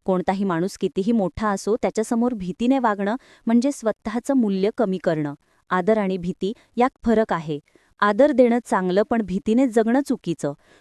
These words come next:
तुमची कमजोरी लोकांना कळली की ते त्याचा फायदा घेतात. डोळ्यात डोळे घालून ठाम आवाजात बोलणं शिका. तुमची खरी ताकद ही तुमच्या आत्मविश्वासात आहे, दुसऱ्याच्या भीतीत नाही. भीती सोडलीत की तुम्ही स्वतःच्या आयुष्याचे मालक होता.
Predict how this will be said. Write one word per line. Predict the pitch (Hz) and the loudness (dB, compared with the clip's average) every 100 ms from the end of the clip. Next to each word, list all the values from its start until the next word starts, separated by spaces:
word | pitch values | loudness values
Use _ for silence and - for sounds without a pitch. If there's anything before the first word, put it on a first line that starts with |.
| - | 2
तुमची | 285 277 330 | 4 4 2
कमजोरी | 262 220 220 277 294 | 2 2 4 4 6
लोकांना | 233 - 202 196 202 | 4 4 0 0 2
कळली | 214 185 180 202 | 4 4 2 -2
की | 226 | -2
ते | 208 | -2
त्याचा | 185 202 208 | -2 -4 -4
फायदा | 214 175 170 | -2 0 -2
घेतात. | 160 175 151 151 _ _ _ 190 | -6 -8 -8 -10 _ _ _ 2
डोळ्यात | 196 185 185 | 6 6 4
डोळे | 185 185 196 | 2 2 0
घालून | 196 180 202 233 | -2 0 -2 -2
ठाम | 214 214 - | -4 -4 -4
आवाजात | 180 190 208 277 | -2 0 0 0
बोलणं | 226 202 180 | 4 4 2
शिका. | 185 170 - 147 - _ _ _ _ | -2 -4 -4 -6 -8 _ _ _ _
तुमची | 294 269 - 320 | 4 4 2 -2
खरी | - 247 294 | 2 2 4
ताकद | 262 214 220 226 | 2 2 0 -2
ही | 233 240 | -2 -2
तुमच्या | 208 190 226 | -2 0 0
आत्मविश्वासात | 196 175 185 202 214 - 185 - 160 | 0 -2 -4 -2 -2 -4 -6 -4 -6
आहे, | 156 156 147 - _ - | -6 -6 -10 -12 _ -6
दुसऱ्याच्या | 208 - 208 214 254 | -4 0 0 0 -2
भीतीत | 190 190 - 254 | -2 -2 -2 -2
नाही. | 196 165 151 143 _ _ - | -2 -4 -6 -8 _ _ -2
भीती | 220 - 240 | 0 2 0
सोडलीत | 240 190 208 - | 2 2 0 -2
की | 269 233 | -2 0
तुम्ही | 214 | 0
स्वतःच्या | 233 196 170 214 233 269 | 0 -2 -2 -4 0 0
आयुष्याचे | 226 208 - 269 - | 0 -2 -2 -4 0
मालक | 277 208 170 190 | 0 0 0 0
होता. | - - 151 | -2 -4 -6